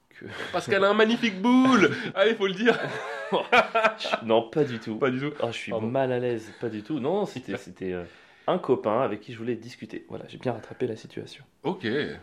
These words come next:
Speaker 2: Ok, j'ai hâte de rencontrer ce copain.
Speaker 1: <laughs> Tu
Speaker 2: Ce copain.
Speaker 1: T'es une merde, je te déteste.
Speaker 2: <laughs>
Speaker 1: Oh là là, le plateau hier, c'était, putain, mais les... c'est fou, les gens, ils sont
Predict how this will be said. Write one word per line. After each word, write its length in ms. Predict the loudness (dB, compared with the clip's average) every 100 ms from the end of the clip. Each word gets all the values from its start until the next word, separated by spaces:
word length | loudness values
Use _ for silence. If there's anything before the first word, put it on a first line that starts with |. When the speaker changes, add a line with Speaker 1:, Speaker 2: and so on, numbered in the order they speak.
| -18 _ _ _ -20
Speaker 2:
Ok, 160 | -18 -12
j'ai 200 | -8 -2
hâte 180 | -2 0
de 60 |
rencontrer 340 | -2 -4 -8 -12
ce 80 |
copain. 360 | -10 -8 -6 -8 -8
Speaker 1:
<laughs> 600 | -10 -10 -12 -16 -20 -20
Tu 80 | -20
Speaker 2:
Ce 160 | -14 -10
copain. 420 | -2 -2 2 0 -2 -10 -16 -18 -18 -18 -20 -20 -10
Speaker 1:
T'es 120 | -8
une 100 | -4
merde, 280 | -6 -6 -12 -12
je 60 | -8
te 60 | -6
déteste. 520 | -6 -6 -8 -10 -16 -16 -8 -4
Speaker 2:
<laughs> 460 | -4 0 0 0 -12 _ -10 -4
Speaker 1:
Oh 40 |
là 120 | -2
là, 140 | 0 0
le 120 | -2
plateau 440 | -4 -4 -4 -4
hier, 220 | -4 -4 -6
c'était, 160 | -8
putain, 420 | -10 -14 -10 -4
mais 80 | -2
les... 400 | -2 -2 -2 -4
c'est 160 | -12 -10
fou, 160 | -4
les 140 | -2 -2
gens, 160 | -4
ils 100 | -6
sont 380 | -8 -10 -8 -8